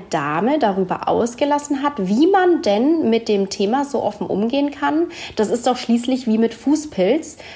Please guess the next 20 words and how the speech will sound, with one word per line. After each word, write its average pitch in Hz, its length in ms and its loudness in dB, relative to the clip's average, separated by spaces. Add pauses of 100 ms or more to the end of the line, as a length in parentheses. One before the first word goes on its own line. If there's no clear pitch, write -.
Fußpilz 254 560 2
hat - 160 -2
man 226 160 2
ja 175 160 2
auch 277 180 2
und 233 80 2
man 160 140 0
spricht - 340 -4
dann, 156 380 0 (220)
man 175 220 4
sollte 180 240 2
da 160 120 2
nicht 160 220 -4
drüber 170 200 -2
sprechen. - 500 -6 (1400)
Ja, - 140 2 (300)
ich 214 200 0
war, 240 400 2
äh, 190 440 2 (120)
schockiert. 254 720 -2